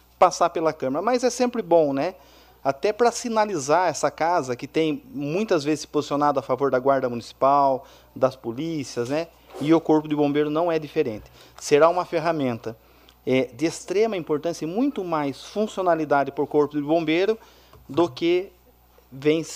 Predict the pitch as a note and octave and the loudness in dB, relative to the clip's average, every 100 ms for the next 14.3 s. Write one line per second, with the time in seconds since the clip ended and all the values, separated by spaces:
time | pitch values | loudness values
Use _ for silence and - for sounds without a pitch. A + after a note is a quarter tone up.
0 | - C#3+ C3 B2 - C#3+ D3 D3 D3 D3+ | -2 2 2 0 0 0 0 2 2 2
1 | D#3 D3+ - A#2+ A#2+ A#2 C#3 D#3 D3 D3+ | 0 -4 -6 -6 -4 -2 0 -2 0 0
2 | D3+ C3+ D3+ C#3+ D3 C#3 C3+ A#2+ - _ | 0 0 0 -2 -2 0 0 -2 -8 _
3 | - B2+ C3+ C3+ C3 B2+ B2 B2+ A#2+ A2+ | -4 0 0 0 0 -2 -2 -4 -2 -4
4 | - C3 B2 - - B2 - D#3 F#3+ F3+ | -2 -2 -2 -4 -2 -2 -2 -6 -4 0
5 | D3 A#2+ C#3 G3 G3 E3 - C#3+ C3+ - | 0 2 2 2 -2 -4 -2 -2 -2 -8
6 | B2 F#3 G#3+ F#3 D3 D#3 A3 _ _ _ | 0 0 2 2 2 0 -6 _ _ _
7 | _ _ _ - C#3 F#3 _ _ _ _ | _ _ _ -8 -6 -6 _ _ _ _
8 | - A3+ E3+ F#3 - G#3 F3 D#3+ E3+ A#3+ | -2 2 2 0 -2 -6 -2 -4 -4 -8
9 | _ _ _ _ _ _ C#3+ C#3 C#3 C#3 | _ _ _ _ _ _ -6 -2 0 0
10 | C3+ C3+ C3 C3 B2+ B2 - _ _ _ | 0 -2 -2 -2 -4 -6 -10 _ _ _
11 | - - - _ _ _ _ _ _ - | -20 -20 -20 _ _ _ _ _ _ -2
12 | C3 C3+ D#3+ C#3+ D3+ F3 D#3 - D#3 D3+ | 0 0 0 0 0 0 -2 -4 -2 0
13 | C#3 C3 B2+ - C3 - D#3+ D#3+ E3+ C#3+ | 0 0 -2 -6 -10 -6 -6 0 4 4
14 | D#3 F3+ | 4 -2